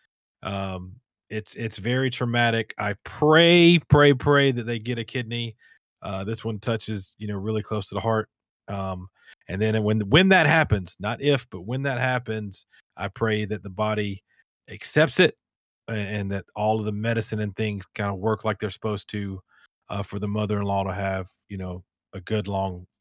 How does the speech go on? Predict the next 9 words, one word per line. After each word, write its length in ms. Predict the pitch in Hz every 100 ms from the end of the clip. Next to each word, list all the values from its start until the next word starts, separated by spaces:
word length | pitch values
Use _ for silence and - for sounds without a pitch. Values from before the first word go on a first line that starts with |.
| _
long 240 | 90 90 87
life. 260 | 92 90
So, 120 | -
and 80 | 107
also 280 | 120 127 123
safe 260 | 107 131 123
travels 500 | 131 120 110 101 - - - _ -
to 160 | 127 127
Argentina. 720 | 127 117 110 - 139 120 95